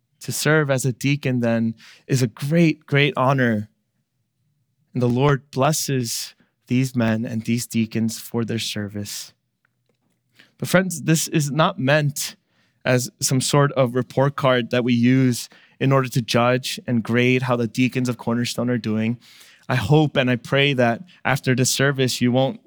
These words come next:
start to think through all of our deacons and grade them on how they meet these qualifications. You see, yes, we must pay attention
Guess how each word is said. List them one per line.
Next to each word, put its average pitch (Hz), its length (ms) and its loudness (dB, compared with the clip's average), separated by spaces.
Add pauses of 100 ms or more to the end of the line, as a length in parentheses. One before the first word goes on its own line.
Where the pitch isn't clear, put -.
(100)
start 131 380 0
to - 520 -2 (120)
think 139 220 -2
through 139 160 2
all 131 180 4
of 135 100 2
our 131 100 2
deacons 131 520 0
and 120 300 2 (320)
grade 131 280 2
them 131 220 2
on 123 200 2
how 127 280 0
they 127 240 0
meet 127 240 0
these 131 160 -4
qualifications. 113 1120 -4 (1040)
You - 60 -2
see, 156 240 4
yes, 165 420 2
we 147 260 4
must 151 460 0
pay 156 260 2
attention 151 640 0